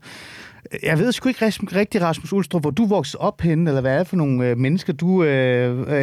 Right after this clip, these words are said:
øh, hænger ud med. Øh, altså, det, jeg kan godt forstå dit ståsted, øh, og jeg har meget respekt for den, og det er også helt fint. Men jeg er så, jeg er jo,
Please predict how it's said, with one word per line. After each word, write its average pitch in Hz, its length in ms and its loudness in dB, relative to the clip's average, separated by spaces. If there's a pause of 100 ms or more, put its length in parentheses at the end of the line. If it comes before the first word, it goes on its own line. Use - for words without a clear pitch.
(100)
øh, 131 60 2
hænger 135 320 0
ud 220 180 2
med. 156 260 2 (340)
Øh, 147 440 2
altså, 151 280 0 (100)
det, 185 260 0
jeg 160 280 0
kan 143 100 -2
godt 160 160 -2
forstå 208 360 0
dit 147 180 -2
ståsted, 147 720 0
øh, 135 220 2
og 131 100 2
jeg 127 80 2
har 127 120 0
meget 180 360 0
respekt 180 300 -4
for 147 140 0
den, 147 200 -4
og 127 240 -2
det 131 60 0
er 135 40 2
også 151 160 -2
helt 165 120 -2
fint. 156 200 0 (460)
Men 147 120 0
jeg 147 100 2
er 190 40 2
så, - 160 -4
jeg 170 120 2
er 208 40 2
jo, 220 80 0